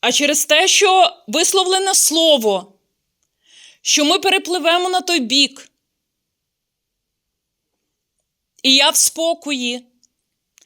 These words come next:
і я в мирі. І що таке буря, і що таке море, якщо висловлене слово?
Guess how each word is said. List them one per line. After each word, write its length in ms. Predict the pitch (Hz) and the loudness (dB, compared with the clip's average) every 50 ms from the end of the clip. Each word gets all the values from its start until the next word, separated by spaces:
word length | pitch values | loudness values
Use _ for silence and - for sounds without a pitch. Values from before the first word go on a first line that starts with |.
| _ - - - - - _ - | _ -20 -20 -20 -20 -20 _ -6
і 140 | 233 240 233 | -4 -2 0
я 180 | 254 277 320 | 0 0 0
в 80 | 359 294 | 0 -2
мирі. 640 | 311 311 330 320 311 302 294 285 285 285 285 269 _ _ _ _ _ _ _ _ _ _ _ _ _ _ _ _ _ _ _ _ _ _ _ _ _ _ - - - - - - | -4 -2 0 2 2 2 2 2 0 0 -2 -6 _ _ _ _ _ _ _ _ _ _ _ _ _ _ _ _ _ _ _ _ _ _ _ _ _ _ -20 -20 -20 -20 -14 -6
І 140 | - 269 262 | -4 -2 -2
що 240 | - - 330 349 | 0 0 0 0
таке 320 | 349 403 339 302 359 392 392 | 0 -2 -4 -2 -2 -2 -2
буря, 720 | 233 196 226 285 285 269 269 269 269 247 240 247 240 247 _ _ _ - - - | -2 -4 -4 -2 -2 0 0 2 2 2 2 0 -2 -4 _ _ _ -20 -14 -6
і 80 | - | -4
що 240 | 220 - - 330 339 | -2 -2 0 -2 -2
таке 280 | 339 370 370 381 381 415 | -4 -4 -6 -4 -6 -4
море, 760 | 370 320 330 330 320 311 294 277 269 277 285 285 302 330 381 - _ _ _ _ - - | -4 -2 0 2 4 4 4 4 2 2 0 0 0 0 -2 -4 _ _ _ _ -16 -6
якщо 440 | 233 254 285 285 - - - 320 294 | -2 -2 -2 0 0 -2 -2 -2 -2
висловлене 680 | 240 254 320 - - - 370 339 339 359 359 370 370 359 | -2 -2 -2 -2 -2 -2 -2 -2 -2 -4 -4 -4 -2 -2
слово? 800 | - - - 302 330 359 339 294 226 180 160 156 135 123 _ _ | 0 0 0 0 2 2 2 0 0 -2 -6 -10 -12 -12 _ _